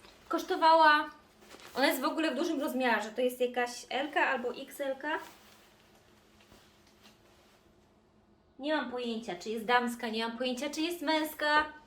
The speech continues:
W każdym razie mi się bardzo spodobała. Jest dwustronna. Mamy z jednej strony czerwoną, z drugiej strony czarną.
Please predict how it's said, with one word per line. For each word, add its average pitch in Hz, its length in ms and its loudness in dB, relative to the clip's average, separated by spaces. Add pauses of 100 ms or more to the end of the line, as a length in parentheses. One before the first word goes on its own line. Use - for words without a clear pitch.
(380)
W - 40 -20
każdym 302 380 4
razie 269 360 4
mi 285 120 -2
się 294 140 0
bardzo 240 280 4
spodobała. 269 760 2 (360)
Jest 233 280 -4
dwustronna. 214 800 -2
Mamy 254 360 2
z - 20 -4
jednej 247 260 0
strony 233 500 -4
czerwoną, 254 540 -2
z 220 60 -6
drugiej 233 300 -4
strony 233 380 -4
czarną. 220 600 -2